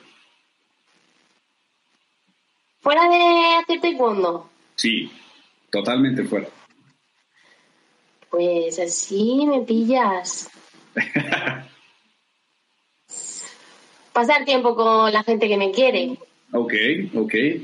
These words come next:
Speaker 2: bien. ¿Tu tipo de música para entrenar?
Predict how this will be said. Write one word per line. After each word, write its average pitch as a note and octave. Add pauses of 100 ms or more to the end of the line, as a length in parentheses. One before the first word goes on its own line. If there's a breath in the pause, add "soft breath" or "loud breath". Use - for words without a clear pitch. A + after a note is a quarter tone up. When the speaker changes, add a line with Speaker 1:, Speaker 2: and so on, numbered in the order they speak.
(100)
Speaker 2:
bien. B2+ (1000 loud breath)
¿Tu E3
tipo A3
de D#3
música F#3+ (320)
para C3+
entrenar? C3+